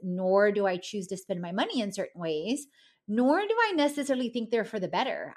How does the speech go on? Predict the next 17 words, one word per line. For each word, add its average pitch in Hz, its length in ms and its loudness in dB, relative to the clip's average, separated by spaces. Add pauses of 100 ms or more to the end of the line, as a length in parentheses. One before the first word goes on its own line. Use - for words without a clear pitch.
I 190 320 0
think, 220 380 -4 (100)
you 214 120 -6
know, 190 120 0
the 185 80 -2
pandemic 190 600 -2 (600)
and 202 420 0
what's 196 200 0
happened 202 420 0
with 190 160 -6
tourism 226 520 2
has 214 260 -2
definitely 196 300 -2
humbled 190 640 0
many 196 260 -2
of 175 140 0
us 165 240 -2